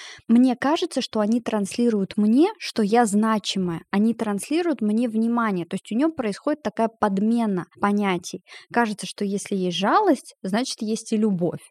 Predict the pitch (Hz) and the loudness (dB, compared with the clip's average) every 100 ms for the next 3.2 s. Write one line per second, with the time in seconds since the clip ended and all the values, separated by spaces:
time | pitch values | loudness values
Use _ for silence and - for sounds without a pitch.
0 | _ - - 214 - 311 440 - 254 - | _ -6 -2 -2 0 0 2 0 -4 -4
1 | 208 196 - 214 - 180 - - 190 220 | -8 -8 -6 -8 -6 -8 -6 -4 0 2
2 | 254 254 254 214 175 - 208 190 220 208 | 4 2 2 0 -2 -6 -8 -4 -4 -4
3 | 185 180 | -4 -6